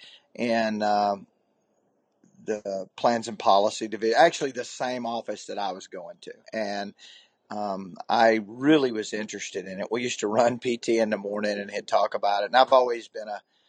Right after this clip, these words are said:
plans guy. Uh, it's always really come easy to me. I, I enjoyed it. So this opportunity came, and I, uh,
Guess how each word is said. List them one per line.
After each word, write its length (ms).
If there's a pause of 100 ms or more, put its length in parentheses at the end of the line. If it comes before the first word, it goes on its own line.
(480)
plans 540
guy. 640
Uh, 240 (100)
it's 220
always 540 (340)
really 300
come 240
easy 340
to 80
me. 400
I, 500
I 180
enjoyed 640
it. 360 (240)
So 640
this 220
opportunity 640
came, 520 (320)
and 400
I, 380
uh, 260